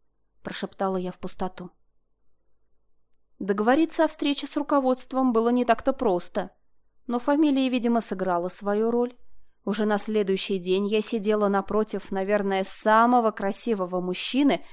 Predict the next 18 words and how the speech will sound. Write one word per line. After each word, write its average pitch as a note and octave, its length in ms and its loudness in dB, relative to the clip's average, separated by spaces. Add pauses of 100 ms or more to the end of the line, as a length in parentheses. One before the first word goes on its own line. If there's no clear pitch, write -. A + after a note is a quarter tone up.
(140)
которого A#3 420 2
я A#3 140 6
когда-либо G3+ 580 2
видела. F#3 520 -6 (640)
И - 260 -6 (200)
то G#3+ 100 2
и A3+ 100 4
дело, G#3 340 2
сбиваясь, G3 760 2
рассказывала G3 720 2
о F#3 40 0
том, B3 260 0
что - 280 0
меня B3 260 4
привело F#3+ 400 0
в F#3+ 60 -2
их - 140 -8
контору F#3 580 -4